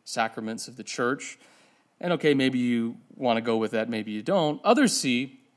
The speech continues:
and I don't know, maybe this reading feels a little bit better. Others see the blood as obviously referring to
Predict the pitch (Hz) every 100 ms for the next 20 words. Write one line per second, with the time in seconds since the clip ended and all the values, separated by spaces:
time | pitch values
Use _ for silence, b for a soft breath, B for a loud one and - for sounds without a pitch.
0 | - 139 156 185 175 139 147 151 147 -
1 | 131 120 131 120 113 120 117 98 120 113
2 | 113 113 113 - b b b b - 196
3 | 220 202 143 120 120 120 113 123 120 113
4 | - 113 113 - 117 110 107 113